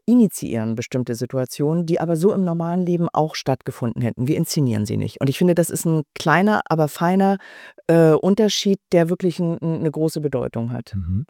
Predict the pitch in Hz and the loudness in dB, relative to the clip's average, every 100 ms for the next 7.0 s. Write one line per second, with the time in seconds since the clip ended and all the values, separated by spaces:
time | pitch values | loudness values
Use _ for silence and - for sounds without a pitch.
0 | - - - 120 139 147 - - 156 190 | -14 -10 2 4 6 6 4 0 2 4
1 | 185 180 175 180 139 - 120 - - - | 6 6 4 2 0 -2 -2 -2 -2 0
2 | 113 - 120 151 - 139 135 107 139 160 | 0 2 2 2 2 0 2 0 0 -2
3 | 151 - - - 139 185 127 143 - 151 | -4 -8 -20 -4 0 2 2 2 0 0
4 | 151 - 104 98 139 - 147 - 107 120 | 0 0 -2 -2 -4 -4 -4 -4 -4 -4
5 | - 139 156 - 180 196 202 127 139 139 | -4 -4 -2 -2 -2 -2 -4 -4 -2 -4
6 | - - 123 - 135 - - 104 92 | -10 -10 -6 -4 -4 -4 -4 -2 -2